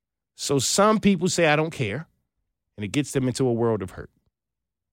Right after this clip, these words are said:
Some people have whatever that is that says,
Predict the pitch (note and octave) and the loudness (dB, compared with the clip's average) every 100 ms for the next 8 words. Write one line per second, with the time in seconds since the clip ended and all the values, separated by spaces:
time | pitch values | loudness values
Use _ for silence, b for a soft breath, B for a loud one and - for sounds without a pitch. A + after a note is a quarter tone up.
0 | _ _ _ - A3+ B3 A3+ G3 D#3 D#3+ | _ _ _ -2 2 4 2 0 2 2
1 | D#3 C#3+ B2+ A#2+ D#3+ E3 D#3 D3+ C#3+ B2 | 2 2 0 2 2 4 2 2 0 -2
2 | B2 - B2 A#2 | -4 -4 -4 -4